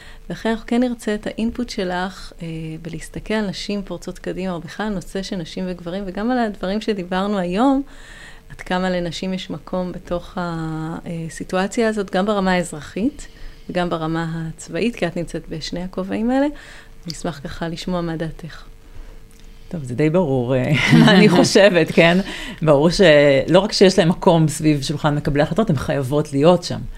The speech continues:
Speaker 2: כי אם לא, בעצם נקודת המבט של חצי מהאוכלוסייה לא באה לידי ביטוי.
Speaker 1: ואיך את רואה את זה בפועל כרגע במלחמה? את רואה שינוי? את רואה יותר נשים? את, איפה את רואה את התרומה? האם,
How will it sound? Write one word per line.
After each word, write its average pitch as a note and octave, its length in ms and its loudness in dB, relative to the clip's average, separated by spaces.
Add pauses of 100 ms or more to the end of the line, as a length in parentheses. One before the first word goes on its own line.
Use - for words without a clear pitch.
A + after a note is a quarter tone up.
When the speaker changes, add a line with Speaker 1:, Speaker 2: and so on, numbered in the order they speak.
(380)
Speaker 2:
כי - 200 -4
אם D#3 100 0
לא, F3+ 220 6
בעצם C#3 420 -2
נקודת C#3 380 -4
המבט C3+ 300 -6
של B2+ 120 -8
חצי C#3 300 -6
מהאוכלוסייה C#3+ 720 -4 (180)
לא C#3+ 220 0
באה C#3 180 -2
לידי C3 260 -6
ביטוי. B2 460 -6 (680)
Speaker 1:
ואיך G3 280 -2
את G3+ 100 -2
רואה F3+ 160 4
את E3+ 60 0
זה F3 80 -6
בפועל E3 420 -6
כרגע E3+ 420 -4
במלחמה? D#3+ 560 -6 (720)
את - 40 -6
רואה F3 140 2
שינוי? G3+ 460 2
את G#3+ 100 -4
רואה E3 120 0
יותר F#3+ 280 -4
נשים? G#3+ 540 -2
את, E3+ 260 -10
איפה - 360 -4
את F#3 120 -4
רואה F3+ 140 4
את G3 100 0
התרומה? F#3+ 520 0
האם, F3 340 -2